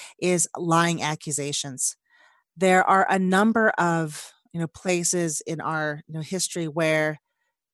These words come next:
institutionally politicians were not allowed to call each other liars. For example, Congress. You're not allowed to call another congressman, uh, a liar, um, on, on the House floor or on the Senate floor,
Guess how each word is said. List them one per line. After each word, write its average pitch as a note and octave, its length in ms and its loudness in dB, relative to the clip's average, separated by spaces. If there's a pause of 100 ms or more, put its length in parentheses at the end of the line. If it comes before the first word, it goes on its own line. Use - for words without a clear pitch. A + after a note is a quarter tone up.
(140)
institutionally F#3 1200 -2 (560)
politicians F3+ 760 -2
were E3+ 80 -6
not E3 220 0
allowed D#3 460 -4
to - 80 -16
call D#3 560 -4 (160)
each D3+ 240 -12
other C#3+ 200 -8
liars. C#3+ 640 -6 (140)
For F3 100 -8
example, E3+ 300 -2
Congress. - 560 -4 (720)
You're F#3 100 -4
not G#3 240 4
allowed F3 360 0
to F3+ 60 -8
call D3+ 500 -2 (120)
another E3 260 -4
congressman, D#3 920 -6 (640)
uh, D3+ 200 -2
a D#3 80 -4
liar, D#3 600 2 (480)
um, D3+ 260 -8 (140)
on, D#3+ 260 -4
on F3 200 -4
the E3+ 60 0
House D#3 320 -2
floor C#3+ 380 -6
or A2 60 -6
on D#3+ 180 -4
the D#3+ 60 -6
Senate D#3+ 340 -4
floor, D3 480 -8